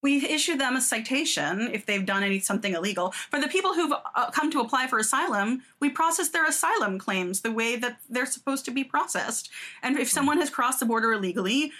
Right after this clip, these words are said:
Speaker 1: we give them a citation and an order to appear in court to answer for it the same we would if we, if you
Speaker 2: Mm-hmm.
Speaker 1: ran a stop sign at the Pentagon. That is
Speaker 2: Right.
Speaker 1: what we should do.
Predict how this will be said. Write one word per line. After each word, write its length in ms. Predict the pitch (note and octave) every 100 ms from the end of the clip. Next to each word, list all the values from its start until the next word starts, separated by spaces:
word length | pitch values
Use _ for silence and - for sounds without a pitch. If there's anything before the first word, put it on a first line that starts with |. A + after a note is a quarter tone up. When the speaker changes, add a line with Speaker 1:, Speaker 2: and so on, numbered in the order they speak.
| -
Speaker 1:
we 100 | A#3+
give 140 | A#3 A#3
them 100 | A#3+
a 60 |
citation 500 | A#3+ A3 A3 F#3+ B3
and 100 | A#3+ A#3
an 40 |
order 240 | A#3 B3+ C4+
to 60 |
appear 300 | C4 - B3+
in 100 | B3
court 380 | B3 D4 A#3 -
to 180 | - G3+
answer 280 | A#3 C#4 F#3+
for 220 | F#3+ F3
it 80 | E3+
the 80 | F#3+
same 180 | G#3 A3
we 100 | B3
would 400 | F3+ F3 G3+ - - -
if 200 | A#3 B3+
we, 80 | B3
if 200 | A#3 G#3
you 100 | A3+
Speaker 2:
Mm-hmm. 80 |
Speaker 1:
ran 180 | G3+ A3
a 40 | C#4+
stop 240 | F#3+ D#3+
sign 220 | - F#3
at 120 | F#3+
the 60 | F#3+
Pentagon. 640 | - - - - - A#3 -
That 160 | C4+ C4+
is 80 |
Speaker 2:
Right. 100 | G3+ A3+
Speaker 1:
what 120 | A3
we 80 | G#3+
should 260 | - F#3+
do. 280 | - -